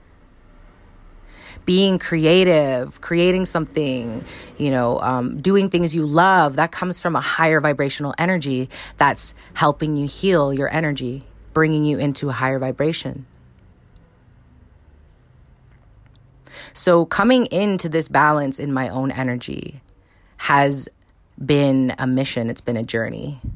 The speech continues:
Like I said, I did not get ov-, did not get into this energy just overnight. I really had to isolate and work through a lot of the things that were holding me back in my life, keeping me from being happy.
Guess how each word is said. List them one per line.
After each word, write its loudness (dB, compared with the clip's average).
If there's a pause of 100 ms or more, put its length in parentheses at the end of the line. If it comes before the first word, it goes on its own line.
(140)
Like -4
I 0
said, 0
I 0
did -4
not 0 (1120)
get 0
ov-, -4
did 0
not 0
get 0
into 0
this -2
energy -2
just -4
overnight. -2
I 0
really -2
had -2
to -6
isolate 0
and -4
work 2
through -2
a -2
lot 2
of -2
the -6
things -2
that -2
were -4
holding -4
me 0
back 0
in -4
my 0
life, -2
keeping 0
me 2
from -2
being 0
happy. -2